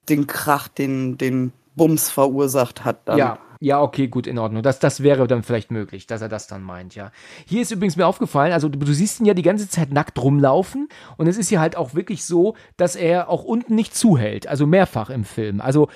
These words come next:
Speaker 2: du siehst es halt immer nur so angedeutet sein, sein Pimmel, ne? Also du siehst ihn halt mal von der Seite, vom Weiten, dann von vorne, aber auch von viel zu weit weg. Hier ist die einzige Szene, wenn er sich zur Kamera umdreht,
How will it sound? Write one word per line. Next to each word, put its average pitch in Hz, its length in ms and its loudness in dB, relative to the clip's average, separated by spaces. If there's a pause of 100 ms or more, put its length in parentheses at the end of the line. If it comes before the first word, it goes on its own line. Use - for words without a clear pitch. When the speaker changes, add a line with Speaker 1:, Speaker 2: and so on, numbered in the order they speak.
(120)
Speaker 2:
du 156 80 2
siehst 165 320 2
es 220 120 -2
halt 170 140 -2
immer 180 160 2
nur 180 120 4
so 165 120 0
angedeutet 147 680 0
sein, 104 340 -2
sein 110 320 -10
Pimmel, 120 320 -4 (160)
ne? 131 260 -2 (380)
Also 147 280 2
du 131 100 -2
siehst 165 240 -4
ihn 139 80 2
halt 131 160 -2
mal 127 80 -2
von 131 160 -2
der 127 100 0
Seite, 151 340 0
vom 147 240 0
Weiten, 139 520 2
dann 123 160 2
von 135 180 -2
vorne, 160 400 4
aber 123 140 -2
auch 143 160 2
von 120 180 -4
viel - 180 -8
zu 131 200 -6
weit 123 200 0
weg. 156 200 0 (240)
Hier 240 220 2
ist - 120 -8
die 190 140 -12
einzige 240 480 -4
Szene, 196 320 -2
wenn 160 100 0
er 165 80 0
sich 170 160 -6
zur 185 140 -2
Kamera 190 300 -2
umdreht, 165 500 0